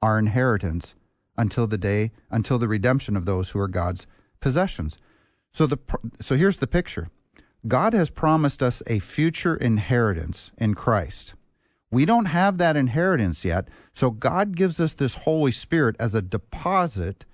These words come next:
guaranteeing that he will do what he's going to promise. And since God never goes back on his promise,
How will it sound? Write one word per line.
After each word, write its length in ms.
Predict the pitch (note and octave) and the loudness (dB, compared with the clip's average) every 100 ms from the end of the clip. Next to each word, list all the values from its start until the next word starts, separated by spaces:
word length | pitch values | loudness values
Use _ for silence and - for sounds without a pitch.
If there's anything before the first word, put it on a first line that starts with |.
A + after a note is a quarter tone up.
| _ _ G#2 | _ _ -6
guaranteeing 800 | F#2+ C3 E3 D#3+ D3 - F3+ A2 | 0 2 2 0 0 0 2 2
that 180 | G#2 G2+ | 2 0
he 100 | B2 | 0
will 140 | A#2 | 0
do 380 | G2+ G2 C3+ A#2+ | -2 0 2 2
what 180 | G#2 F2+ | 0 -4
he's 220 | G2+ F#2 | -6 -6
going 280 | - G2+ G2 | -4 -2 0
to 60 | G#2+ | -2
promise. 600 | - F#3 D#3+ A#2+ - - _ _ _ _ _ _ _ | -2 0 0 -4 -10 -20 _ _ _ _ _ _ _
And 180 | C#3+ C3+ | 0 0
since 340 | - F#3+ G3 | 2 0 0
God 260 | - D#3+ E3 | 2 2 2
never 240 | D#3+ D#3 | 0 0
goes 220 | D3 D#3 C3+ | 2 0 2
back 300 | D3 D3 - | 2 2 2
on 100 | B2+ | 0
his 120 | A2 | 0
promise, 540 | - E3 D3 G#2+ A#2+ | 0 2 2 2 -2